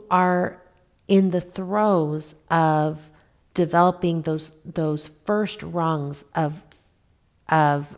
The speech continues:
Maslow's hierarchy, right? Just trying to procure, um, safety and stability, right?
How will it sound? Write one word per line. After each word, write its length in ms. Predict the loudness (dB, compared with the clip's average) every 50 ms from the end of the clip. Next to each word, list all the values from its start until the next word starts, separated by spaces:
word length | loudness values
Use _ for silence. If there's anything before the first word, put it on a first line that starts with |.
| -10 -8
Maslow's 480 | -6 -2 0 0 0 -2 -4 -8 -8
hierarchy, 680 | -8 -4 -2 0 0 0 -2 -4 -8 -14 -16 -16 -16 _ _ _ _ 0
right? 340 | 2 2 2 2 0 -4
Just 280 | -4 -2 -2 -2 -4 -8
trying 300 | -6 -2 0 2 2 2
to 80 | 0 -4
procure, 720 | -6 -6 -8 -8 -8 -8 -6 -2 0 2 2 2 0 -2 -4 -12 -20 -20 -20 -20 -20 -20 -20 -20 _ _ _ _ -4
um, 560 | 0 2 2 2 2 0 -2 -4 -6 -6 -10 -12 -14
safety 760 | -10 -6 -6 -2 0 -2 -2 -2 -6 -14 -14 -14 -14 -14 -18 -20 _ _ _ _ _ _ _ _ _ _ -4 0
and 640 | 2 2 4 4 4 2 2 0 0 -4 -6 -10 -16 -18 _ _ _ _ _ _ _ -16
stability, 920 | -14 -10 -2 -2 -2 0 2 0 2 2 2 0 -2 -4 -12 -14 -18 -20 _ _ _ _ _ _ _ _ -2
right? 400 | 0 2 2 2 0 -4 -8 -14